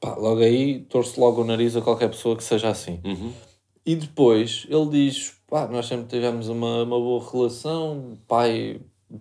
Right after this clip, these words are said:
Speaker 1: pai e, e também a gente e não sei o quê, mas neste momento é uma relação mais, mais profissional.
Speaker 2: Yeah.
Speaker 1: Pá, muito triste.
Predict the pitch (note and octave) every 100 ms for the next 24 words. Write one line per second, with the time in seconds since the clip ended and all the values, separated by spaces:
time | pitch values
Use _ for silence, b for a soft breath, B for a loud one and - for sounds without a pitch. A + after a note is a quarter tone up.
0 | _ - D3 D3 A#2+ G#2+ - G#2+ G2+ F2+
1 | E2+ F2+ G#2 G#2+ A2 G2+ G2 F#2+ B2 D3
2 | C#3 A#2 A2 G#2 G2+ G#2 G#2 B2 B2+ C#3
3 | D3+ C3 - A2+ G#2+ - G#2 G2+ G#2+ G2+
4 | G2 G#2 - G#2 G#2 G#2 - G#2 - G#2+
5 | - A2 - A#2+ F#2+ F#2 _ G2+ F2+ E2+
6 | E2+ b b b b _ _ - G#2+ -
7 | C#3+ D#3+ C#3 A#2 G#2+ G3+ G3